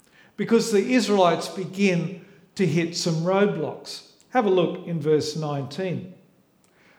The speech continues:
The Lord was with the men of Judah. They took possession of the hill country, but they were unable to drive the people from the plains, because they had chariots fitted with iron.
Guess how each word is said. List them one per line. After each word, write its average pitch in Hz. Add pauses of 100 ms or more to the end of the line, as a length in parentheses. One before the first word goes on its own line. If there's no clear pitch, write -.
(140)
The 185
Lord 180
was 185
with 151
the 156
men 156
of 139
Judah. 196 (840)
They 165
took 202
possession 165
of 143
the 151
hill 214
country, 139 (800)
but 185
they 185
were 165
unable 170 (240)
to 165
drive 156
the 185
people 151
from 151
the 147
plains, 147 (320)
because 147
they 151
had 147
chariots 175
fitted 143
with 131
iron. 160